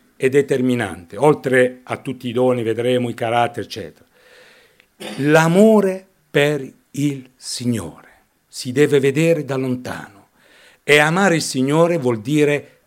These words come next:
tante cose. Cercheremo di spiegarlo un po' più avanti.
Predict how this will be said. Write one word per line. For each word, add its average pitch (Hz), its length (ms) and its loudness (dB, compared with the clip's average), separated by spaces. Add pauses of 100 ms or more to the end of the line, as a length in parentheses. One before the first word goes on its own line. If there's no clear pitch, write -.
(260)
tante 113 480 2
cose. 82 540 -14 (260)
Cercheremo 139 500 0
di 123 120 -4
spiegarlo 92 680 -6 (140)
un 127 220 -6
po' 127 160 4
più 127 120 0
avanti. 92 440 -6